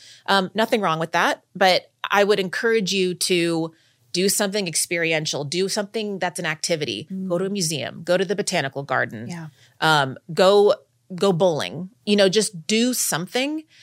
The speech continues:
Speaker 1: Um, A, you're gonna get some of those anxious jitters out.
Speaker 2: Yeah.
Speaker 1: That's gonna be really helpful. But B, you're doing, you're doing something external. Like, you're looking at a painting. That's gonna give you a lot to talk about
Speaker 2: Mm-hmm.
Speaker 1: instead of just, like, "Where did you come?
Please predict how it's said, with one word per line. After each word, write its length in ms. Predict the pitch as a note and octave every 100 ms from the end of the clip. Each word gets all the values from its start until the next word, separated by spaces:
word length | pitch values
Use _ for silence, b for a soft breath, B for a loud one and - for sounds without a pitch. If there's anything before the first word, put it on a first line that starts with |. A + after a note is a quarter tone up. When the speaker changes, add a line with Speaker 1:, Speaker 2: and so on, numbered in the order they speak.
| b b
Speaker 1:
Um, 300 | F#3 F#3 D#3 - -
A, 420 | F#3+ G#3+ C4+ D4+ -
you're 160 | G#3 G3+
gonna 200 | A#3+ A#3
get 240 | G#3 -
some 160 | - G3+
of 60 |
those 160 | G3 F3+
anxious 320 | E3+ F#3+ G3+
jitters 360 | D#3+ F3 D#3+ D3+
out. 360 | C3+ D3+ - -
Speaker 2:
Yeah. 80 |
Speaker 1:
That's 220 | G3+ F3+ -
gonna 220 | G3+ F#3
be 120 | F3+
really 340 | D#3+ E3+ F3+ F#3
helpful. 640 | C#3+ - - D3+ D#3 F#3 B B B B
But 320 | - A#3+ F#3+ F3+
B, 320 | C4+ E4 C4+
you're 140 | D4
doing, 560 | B3 F3+ B3 E4 D#4 A#3 - _ _ -
you're 180 | A#3
doing 260 | E3+ A3+ C#4
something 320 | C#4+ C4+ B3+
external. 640 | F#3+ - - D#3+ G2 D2 F#3
Like, 160 | E3+
you're 100 | G#3+
looking 260 | G#3+ A#3 A#3+
at 80 | G#3
a 20 |
painting. 560 | - D3+ C#3 G#2 - F#3 _ _ _ _
That's 180 | G3 G3
gonna 140 | B3
give 160 | G#3 G#3
you 240 | G3 D#3+ - _ _
a 60 | F3+
lot 320 | E3+ F3 -
to 80 | G#3+
talk 300 | F#3+ F3+ F#3+
about 440 | F#3+ G3+ D4 -
Speaker 2:
Mm-hmm. 340 | F3+ D3+ E3+ E3
Speaker 1:
instead 400 | G#3 G3 - F#3+
of 140 | F#3+
just, 360 | E3 F3 - -
like, 240 | E3+ D3+ D3+
"Where 200 | E3 E3+
did 100 | F3+
you 60 | A#3
come? 360 | A#3+ C4+ C4+